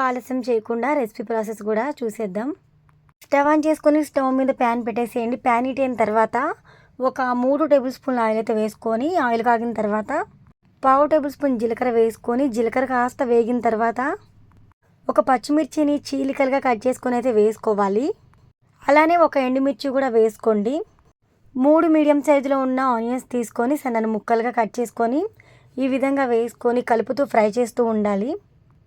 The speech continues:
కాసేపటికి ఆనియన్ అనేది కలర్ అయితే చేంజ్ అవుతుందండి.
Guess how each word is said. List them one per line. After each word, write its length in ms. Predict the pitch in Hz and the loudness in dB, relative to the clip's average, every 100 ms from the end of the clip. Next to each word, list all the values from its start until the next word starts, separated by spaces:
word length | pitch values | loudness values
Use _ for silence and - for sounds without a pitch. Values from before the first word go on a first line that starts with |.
| _ _ _ _ - | _ _ _ _ -4
కాసేపటికి 680 | 277 285 294 330 320 294 302 | 0 0 0 2 2 2 2
ఆనియన్ 320 | 262 247 254 247 | 2 0 -2 -2
అనేది 260 | 240 226 294 277 | -2 -2 -2 0
కలర్ 280 | 240 226 226 | 2 4 2
అయితే 140 | 226 247 | 0 -4
చేంజ్ 260 | 240 220 220 | -4 -2 0
అవుతుందండి. 480 | 214 214 220 208 247 | 0 -2 -2 -2 -2